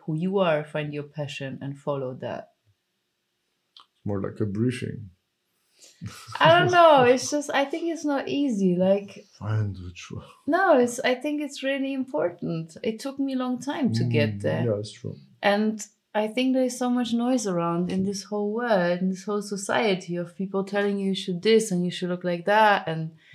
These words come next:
Speaker 2: No.
Speaker 1: you shouldn't, uh, I don't know, do this and this is the non plus ultra that you should study, et cetera. And this is your salary range where you should be.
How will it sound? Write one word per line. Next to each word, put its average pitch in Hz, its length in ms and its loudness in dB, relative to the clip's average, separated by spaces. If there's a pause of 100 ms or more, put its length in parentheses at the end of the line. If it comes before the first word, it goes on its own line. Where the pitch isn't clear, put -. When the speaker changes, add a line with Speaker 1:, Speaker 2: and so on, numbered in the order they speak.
Speaker 2:
No. 110 180 -8 (100)
Speaker 1:
you 180 80 0
shouldn't, 185 720 2
uh, 170 320 -2
I 180 100 2
don't 190 160 -2
know, 214 240 4
do 196 160 -2
this 208 420 6
and 165 440 0
this 196 220 0
is 190 160 -6
the 165 280 2
non 180 220 2
plus 180 220 -6
ultra 185 380 -2
that 170 180 0
you 175 100 -2
should 220 280 -4 (100)
study, 202 560 2
et 175 100 -2
cetera. 190 580 -2 (380)
And 170 160 0
this 180 140 -2
is 185 180 -6
your 160 540 0
salary 190 680 2
range 180 380 2
where 175 80 0
you 170 100 -2
should 190 280 -2
be. 180 300 -4